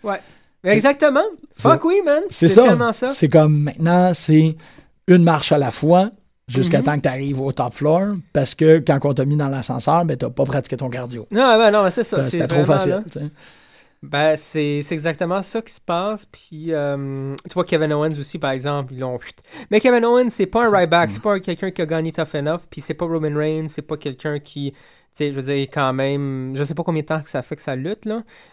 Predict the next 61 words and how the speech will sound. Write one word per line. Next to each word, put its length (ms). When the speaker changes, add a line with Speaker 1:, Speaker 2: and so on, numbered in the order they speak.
Speaker 1:
mais 320
c'est 280
un, 40
euh, 560
c'est 140
un 60
developmental, 880
je 80
pense, 340
hein. 140
Il 120
vient, 200
je 80
sais 160
que 100
de 240
la 140
F 180
C 240
W, 540
mais 80
la 100
F 60
C 180
W, 160
le 60
Fl-, 240
Florida 340
Championship 560
Wrestling, 320
c'était 220
Speaker 2:
Ouais. 60
Speaker 1:
N 100
X 180
T, 160
pre-N 420
X 160
T. 160
Je 60
pense 220
pas 80
que 60
c'est 60
quelqu'un 380
qui 240
s'est 160
promené, 480
je 80
le 80
sais 220
pas, 140
Speaker 2:
De 80
Speaker 1:
là, 60
je 60
peux 80
Speaker 2:
qui ? 80
Speaker 1:
pas. 60
Speaker 2:
Tu 80
parles 180
de 60
Ryback ? 260